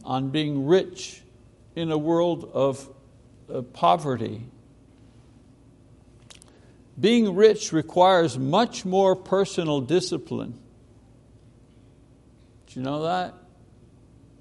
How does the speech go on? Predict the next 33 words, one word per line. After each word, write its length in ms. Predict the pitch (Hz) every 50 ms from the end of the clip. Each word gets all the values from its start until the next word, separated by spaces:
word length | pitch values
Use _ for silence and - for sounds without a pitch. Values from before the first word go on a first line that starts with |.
| - - - - - - - - -
I 140 | - 185
used 260 | 220 247 262 240 254 -
to 80 | 254
think 380 | 175 - - 220 226 226 208 226
that 200 | 202 180 165 -
wealth 480 | - 151 165 185 202 220 208 - -
brought 300 | - 170 170 170 170 170
freedom. 680 | - - - 196 240 277 294 262 220 165 135 - - - - - - - - - - _
You 120 | - 196 202
can 200 | 190 220 214 208
do 180 | 202 262 254
what 180 | 247 233 190 -
you 120 | 226 226
want 340 | 220 233 262 285 285 254 202
when 160 | 190 185 185
you're 160 | 180 185 185 190
rich. 720 | 190 214 240 247 247 240 240 233 240 - - - - - - - - - - - _ - - - - - _ - - - - _ - - - - _ _ - - _ _ _ _ - - - - - -
But 160 | - 165 175 196
I 160 | 202 208 196
have 200 | 185 202 190 -
since 400 | - - - 226 208 185 - -
learned 440 | 196 202 208 220 226 220 220 202 180
that 240 | 185 170 165 -
wealth 680 | 165 165 170 185 214 214 214 202 185 185 180 180 - 170
is 160 | 165 151 160
a 80 | 170
demanding 880 | 156 143 170 165 165 165 175 185 190 202 208 208 196 196 190 185 180 185
taskmaster, 1200 | - - 175 170 175 180 185 - - - 175 160 165 170 175 165 - - - - 131 127 123 123 - - - - - - - - -
and 140 | - 160 180
it 140 | 196 196 190
requires 680 | 185 180 185 - - 196 190 196 196 202 196 - -
personal 640 | - - - - 233 226 220 - - 226 208 202 196
discipline 800 | 180 139 139 202 226 208 - 226 196 - - 185 156 131 123 117